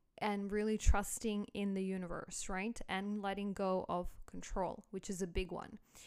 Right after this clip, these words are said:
because your ego is all about control. And so this work is all about letting go of the control. And so when you really want to live in alignment with your feminine energy, you have to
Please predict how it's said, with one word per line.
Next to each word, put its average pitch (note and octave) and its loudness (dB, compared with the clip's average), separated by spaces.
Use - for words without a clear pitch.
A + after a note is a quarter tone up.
because F#3+ 0
your F#3+ 0
ego G#3 4
is G3+ 2
all F#3 4
about F3+ -2
control. A3 2
And G3 -4
so G3+ 0
this A3+ 4
work G#3+ 4
is G#3+ -2
all G3 0
about G3 0
letting F#3+ -2
go B3+ 6
of F3+ 0
the F#3 -6
control. - -6
And G3 0
so G3 4
when G3 4
you G3+ 0
really B3+ 2
want A3+ 2
to G#3+ 0
live G#3 0
in G#3 0
alignment G3 0
with G3 -4
your F#3+ -6
feminine F#3+ -8
energy, G#3+ -6
you G#3+ -4
have A3+ 0
to C4 -2